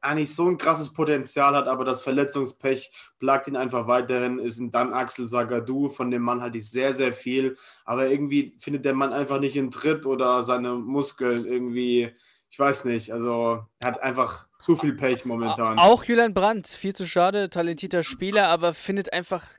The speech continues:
Speaker 2: kein, ja, er, er passt sich das System nicht an von Borussia Dortmund. Diese schnelle, offensive, äh, ja, schlagartige Spiel, also was man eigentlich von Borussia Dortmund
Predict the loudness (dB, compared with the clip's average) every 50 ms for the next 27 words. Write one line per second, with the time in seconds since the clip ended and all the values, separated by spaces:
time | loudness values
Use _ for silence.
0 | -14 -14 -12 -12 -4 0 0 2 2 0 -2 -4 -6 -8 -8 -10 -12 -14 -16 -20
1 | -20 _ _ -20 -20 -20 -20 _ _ _ _ _ _ 2 4 4 4 4 2 -2
2 | -6 -16 -18 -16 -16 -14 -12 -10 -8 -6 -6 -6 -6 -8 -8 -4 -4 -4 -4 -4
3 | -4 -6 -8 -8 -8 -8 -8 -8 -8 -8 -6 -4 -4 -4 -4 -6 -8 -10 -12 -14
4 | -16 -16 -14 -14 -14 -12 -10 -12 -10 -10 -10 -6 -2 0 0 0 -2 -4 -8 -10
5 | -10 -10 -14 -14 -12 -10 -8 -6 -8 -6 -4 -4 -4 -2 -2 -2 -2 -2 -2 -4
6 | -4 -6 -6 _ -6 -6 -6 -8 -10 -10 -10 -10 -12 -10 -10 -10 -10 -10 -6 -2
7 | 0 2 2 2 2 2 0 -2 -2 -6 _ _ _ _ _ _ _ _ _ _
8 | -6 -2 0 2 2 2 0 0 -2 -4 -4 -6 -8 -10 -10 -12 -14 -16 -18 -20
9 | -20 _ _ _ _ _ _ 0 0 0 0 0 -4 -6 -2 2 4 6 6 4
10 | 4 2 2 0 0 0 -2 -6 -4 -2 -2 -2 -2 -4 -6 -8 -10 -12 -12 -12
11 | -10 -8 -6 -6 -6 -6 -4 -2 -2 -2 -2 -2 -4 -4 -6 -6 -10 -12 -10 -10
12 | -10 -6 -4 -4 -4 -4 -4 -8 -12 -12 -12